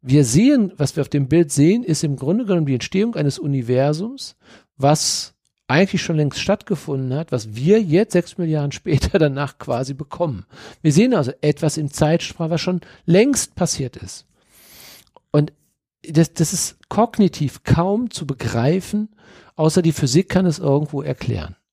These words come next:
also die Wissenschaft. Und, äh, Stephen Hawkings sagte aber auch immer,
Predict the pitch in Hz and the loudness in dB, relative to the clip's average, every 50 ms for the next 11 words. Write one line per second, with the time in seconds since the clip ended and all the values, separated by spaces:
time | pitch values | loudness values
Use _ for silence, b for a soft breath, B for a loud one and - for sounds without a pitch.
0 | _ _ - 127 110 113 131 120 107 131 120 - 113 101 - - - - - - | _ _ -6 -6 -4 -4 -4 0 2 0 0 0 -2 -6 -8 -10 -10 -12 -16 -20
1 | - - B B B B B B B B B B B B B B B _ _ _ | -20 -20 B B B B B B B B B B B B B B B _ _ _
2 | - 170 165 160 156 156 151 - 156 156 151 151 143 - - 190 170 165 165 139 | 4 4 6 6 4 2 2 2 2 4 4 4 2 2 0 0 2 4 4 4
3 | 139 160 190 - 202 196 185 180 - - _ _ _ _ _ _ _ _ _ 151 | 4 2 2 2 2 2 2 0 -4 -10 _ _ _ _ _ _ _ _ _ -4
4 | 143 165 160 - - - - - 160 147 165 - - 214 247 240 - - 143 117 | 0 0 0 0 -2 -8 -8 -8 -8 -8 -8 -8 -6 -4 -4 -4 -4 -6 -4 -4
5 | 107 92 | -4 -4